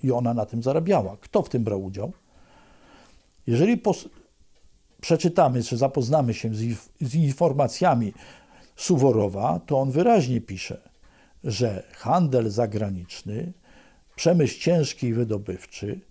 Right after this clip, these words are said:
banki, to jest domena informacji wojskowej. Do Polski w czterdziestym czwartym roku informacja wojskowa przyszła pod postacią dywizji kościuszkowskiej. Dywizja kościuszkowska powstała na bazie dywizji gwardii.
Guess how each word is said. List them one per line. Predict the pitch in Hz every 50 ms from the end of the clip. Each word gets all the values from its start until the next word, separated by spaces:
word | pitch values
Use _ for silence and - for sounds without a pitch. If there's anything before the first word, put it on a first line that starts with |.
| - -
banki, | 113 104 127 147 123 104 95 87 87 - - - 127 143
to | - 151
jest | 143 127 113
domena | 110 131 123 113 107 104 104 107 135
informacji | 147 139 127 - 135 113 110 101 92 90 - - 117
wojskowej. | 113 127 147 156 - - - 202 147 101 95 - - - _ _ _ _ - - _ _ _ - - - - - - - - - - _ _ _ _ - - -
Do | 117 110
Polski | - - 180 202 196 - - - 120
w | 107 -
czterdziestym | - 123 107 107 139 160 160 - 147 120
czwartym | - - 131 120 113 - 120 107
roku | 95 92 95 95 - - 131 151 196 226
informacja | - 156 127 - 131 113 120 139 170 170 - 170 131
wojskowa | 113 131 123 117 - - - 110 104 101 113 139 185
przyszła | - - - - 107 - - 127 139 147 170 - - - - _ -
pod | - 135 -
postacią | - 135 123 - - - 120 101 - - 123 139 175 - - - - _ - -
dywizji | 131 120 117 127 110 107 107 107 120 147 151 143 - _ _ _
kościuszkowskiej. | - 156 143 - - 147 - - - 104 92 - - - - - -
Dywizja | 110 110 107 110 131 180 175 156 170 -
kościuszkowska | - 139 120 - - 123 107 - - - - - - - - 147 151
powstała | 147 - 135 - - - - 104 104 135 160
na | 147 113
bazie | 98 101 110 107 120 120 143 131
dywizji | 107 107 98 107 110 113 113 113 113
gwardii. | 107 101 101 117 107 95 92 92 98 101 -